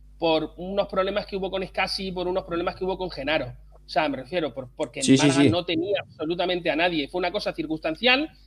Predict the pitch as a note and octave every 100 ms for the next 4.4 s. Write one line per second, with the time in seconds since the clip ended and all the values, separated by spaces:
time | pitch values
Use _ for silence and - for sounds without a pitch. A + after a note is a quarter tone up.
0 | - E3+ D#3+ D3+ C#3+ E3+ F#3+ F3 E3 D#3
1 | D#3 E3+ G3 G3+ G3 G3 F#3 F#3+ G3+ B3+
2 | B3+ C#4+ E4 - _ _ - E3 - -
3 | - - - - E3 - F#3+ D#3 - D#3+
4 | E3 E3 C3